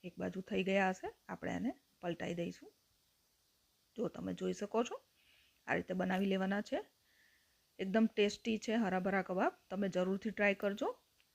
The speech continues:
અને અમારી રેસીપી ગમતી હોય તો તમે અમારી ચેનલને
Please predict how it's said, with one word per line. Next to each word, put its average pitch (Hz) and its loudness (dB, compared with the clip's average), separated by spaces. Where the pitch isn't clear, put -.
અને 202 4
અમારી 208 4
રેસીપી 196 0
ગમતી 214 6
હોય 220 10
તો 185 -2
તમે 180 0
અમારી 220 4
ચેનલને 202 2